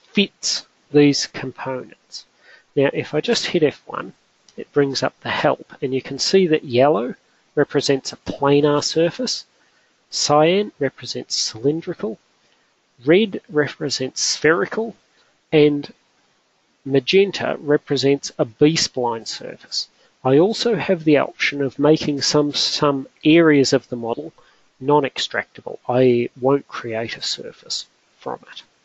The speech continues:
I'm, I'm pretty happy with that.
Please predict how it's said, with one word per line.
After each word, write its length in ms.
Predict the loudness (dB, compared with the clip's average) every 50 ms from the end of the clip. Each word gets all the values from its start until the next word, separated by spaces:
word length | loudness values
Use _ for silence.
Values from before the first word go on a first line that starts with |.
| _ _ _ _ _ _ _ _ _ _ _ _ _ -20 -20 -20 -20 -20 -20 -20 _ _ _ 2
I'm, 240 | 2 2 2 0 0
I'm 200 | 0 0 0 0
pretty 260 | -2 0 2 2 2 2
happy 480 | 2 0 0 _ 0 0 0 0 -2 -6
with 420 | -2 0 0 0 0 -2 -16 -20 _ _ _ _ _ _ _ _ -2
that. 300 | 0 2 2 2 0